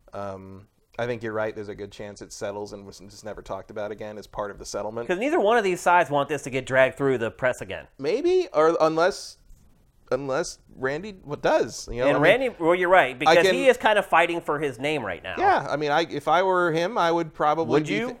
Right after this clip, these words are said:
Speaker 1: I would think very seriously about, you know, taking it to trial.
Speaker 2: What would you do?
Speaker 1: Um, I would, you know, as at least part of the settlement, I would demand,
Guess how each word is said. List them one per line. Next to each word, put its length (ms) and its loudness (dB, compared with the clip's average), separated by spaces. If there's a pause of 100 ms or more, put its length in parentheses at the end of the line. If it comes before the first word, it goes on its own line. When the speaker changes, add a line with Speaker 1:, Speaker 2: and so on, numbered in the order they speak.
Speaker 1:
I 140 6
would 160 6
think 180 -4
very 220 4
seriously 400 -4
about, 320 0
you 140 -8
know, 100 -4
taking 380 -6
it 80 -12
to 80 -16
trial. 500 -8
Speaker 2:
What 220 2
would 120 -4
you 80 -10
do? 280 -4 (420)
Speaker 1:
Um, 480 -4 (720)
I 160 0
would, 240 -4
you 120 -4
know, 140 -4 (100)
as 120 -6 (120)
at 60 -10
least 240 -4
part 180 6
of 60 2
the 80 -4
settlement, 500 -2
I 140 2
would 200 -2
demand, 600 -4